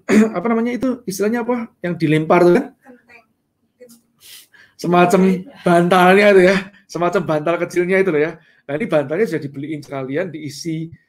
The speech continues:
Speaker 1: biasanya diisi, <clears throat> kalau nggak kacang hijau, <laughs> kan gitu kan, kalau nggak diisi pasir ya,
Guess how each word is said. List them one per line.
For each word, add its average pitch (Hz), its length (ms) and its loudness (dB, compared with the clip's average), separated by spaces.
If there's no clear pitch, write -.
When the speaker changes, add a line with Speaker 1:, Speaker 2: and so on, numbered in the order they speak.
Speaker 1:
biasanya 175 400 0
diisi, 175 640 -4
<clears throat> 180 300 -4
kalau 165 240 0
nggak - 80 -6
kacang 151 320 -4
hijau, 196 540 4
<laughs> 160 200 -8
kan 254 140 0
gitu 208 180 4
kan, 240 140 -6
kalau 165 240 -2
nggak 233 320 -6
diisi 180 800 -8
pasir 160 480 0
ya, 156 240 0